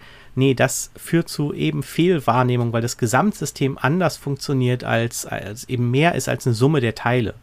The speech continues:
ja, wie man, wie man so sagt. Und, und Schulden sind dafür einfach ein gutes Beispiel, weil, ähm, wenn wir, wenn wir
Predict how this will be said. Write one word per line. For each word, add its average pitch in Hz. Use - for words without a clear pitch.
ja, 113
wie 101
man, 95
wie 107
man 104
so 104
sagt. 107
Und, 113
und 120
Schulden 170
sind 151
dafür 151
einfach 139
ein 135
gutes 143
Beispiel, 117
weil, 117
ähm, 120
wenn 143
wir, 147
wenn 139
wir 135